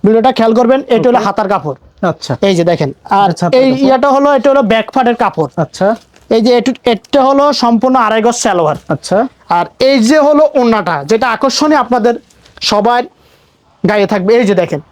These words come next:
Speaker 2: ওকে।
Speaker 1: ওড়নাটা কত সুন্দর, এটা কালার সেটিং দেখেন। শুধুমাত্র আপনারা যারা ভাই ও বন্ধুরা যারা আপনারা ব্যবসা করতে চান, চাইলে আপনি শুধুমাত্র পাকিস্তানি ডিজাইনের দুই পিস নিয়েও ব্যবসা শুরু করতে পারেন,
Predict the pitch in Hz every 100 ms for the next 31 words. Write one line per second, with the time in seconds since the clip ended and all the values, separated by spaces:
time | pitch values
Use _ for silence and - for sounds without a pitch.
0 | - 147 190 240 196 170 143 _ - 311
1 | 330 311 - 240 185 - 233 240 247 220
2 | 233 - 254 262 269 285 - - - -
3 | - 277 311 320 311 226 202 - - 202
4 | - 247 233 233 240 247 240 247 220 220
5 | 240 254 202 208 220 226 196 - 233 240
6 | 240 277 339 _ - - 185 214 214 226
7 | - 226 254 262 269 185 190 190 262 277
8 | 247 220 151 _ _ - 185 220 247 -
9 | 262 214 - 208 190 165 180 170